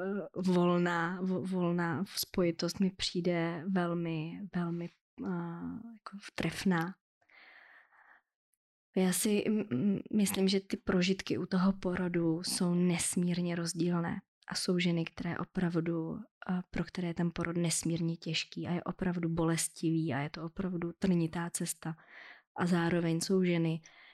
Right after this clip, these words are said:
které prožívají ten porod opravdu až extaticky. A já si myslím, že právě záleží hodně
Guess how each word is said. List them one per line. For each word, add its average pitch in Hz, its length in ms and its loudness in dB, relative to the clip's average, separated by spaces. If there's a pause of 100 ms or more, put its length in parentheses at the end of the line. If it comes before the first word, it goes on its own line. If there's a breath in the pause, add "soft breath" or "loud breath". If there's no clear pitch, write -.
(140 loud breath)
které 165 720 0 (1080)
prožívají 165 560 2
ten 165 260 0
porod 160 320 0
opravdu 160 280 -2
až 156 180 -2
extaticky. - 840 -4 (1300)
A 180 360 0 (420)
já 185 80 0
si - 120 0
myslím, 180 300 2
že 180 100 -2 (160)
právě 180 360 0
záleží 175 600 -2
hodně 170 460 -2